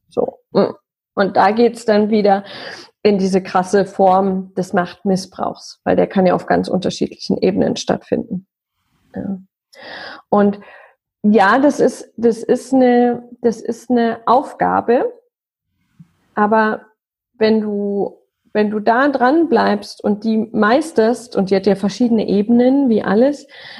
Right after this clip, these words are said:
ähm, dann passiert halt auch richtig viel. Dann erkennst du richtig viel darüber, wie kraftvoll du eigentlich bist.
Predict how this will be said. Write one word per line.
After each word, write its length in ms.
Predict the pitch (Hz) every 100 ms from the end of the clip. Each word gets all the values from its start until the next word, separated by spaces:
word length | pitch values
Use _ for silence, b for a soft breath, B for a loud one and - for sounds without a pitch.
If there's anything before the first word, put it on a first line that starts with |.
| B -
ähm, 580 | 220 220 214 214 214 _ _ _ _ _ _ _ _ _ _ -
dann 420 | 220 240 277 277 - _ _ _ _ _ _ _ _ _ _ _ -
passiert 500 | 214 208 269 277 196
halt 260 | 185 -
auch 260 | 180 180 -
richtig 400 | 240 - 208 208
viel. 380 | - 208 190 - -
Dann 220 | 202 196
erkennst 500 | 214 208 233 247 -
du 80 | 226
richtig 720 | 220 240 269 277 - 262 -
viel 500 | - - 247 254 247
darüber, 720 | 240 208 208 226 247 226 214 208
wie 220 | 226 233
kraftvoll 920 | - 226 233 - - - 202 214 226
du 280 | 220 240 -
eigentlich 720 | 190 196 202 214 190 202 - -
bist. 360 | 202 - -